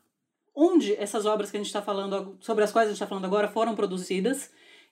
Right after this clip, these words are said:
e como isso reflete a forma como o conflito é representado e como a própria África é representada, né?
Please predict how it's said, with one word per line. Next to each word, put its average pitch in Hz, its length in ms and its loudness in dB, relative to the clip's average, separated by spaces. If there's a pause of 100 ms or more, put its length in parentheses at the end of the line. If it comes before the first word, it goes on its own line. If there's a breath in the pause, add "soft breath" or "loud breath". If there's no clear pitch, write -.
e 233 220 -2
como 269 320 4
isso 262 180 -2
reflete 247 1040 0
a 202 100 -6
forma 240 320 4
como 233 180 0
o 233 40 -2
conflito 262 720 2
é 214 120 4
representado 202 840 0
e 226 40 -4
como 226 180 -2
a 220 60 0
própria 247 280 4
África 208 540 0
é 180 120 -4
representada, 180 680 -4
né? 208 220 -10